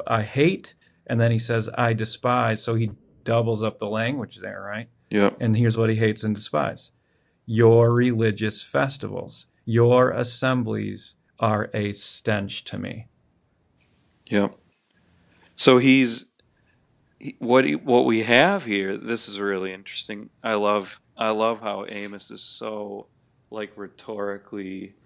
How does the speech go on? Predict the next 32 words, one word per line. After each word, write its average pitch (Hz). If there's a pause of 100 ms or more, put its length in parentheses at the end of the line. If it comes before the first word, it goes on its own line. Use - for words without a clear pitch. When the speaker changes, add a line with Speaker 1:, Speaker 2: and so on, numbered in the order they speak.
(600)
Speaker 2:
uh, 95 (100)
thoughtful, 110 (480)
'cause - (340)
what 131
he 123
does 147
is 117
he, 120
he, 117 (220)
he 123
talks 120
about 110
these 110
things 113
that 110
he 104
hates 110
and 107
despises, 104
and 98
he's 101
got 113
no 104
regard 101
for 113
them. 107 (540)
He's, 107
um, 101
not 110
gonna 113
accept 117
them. 107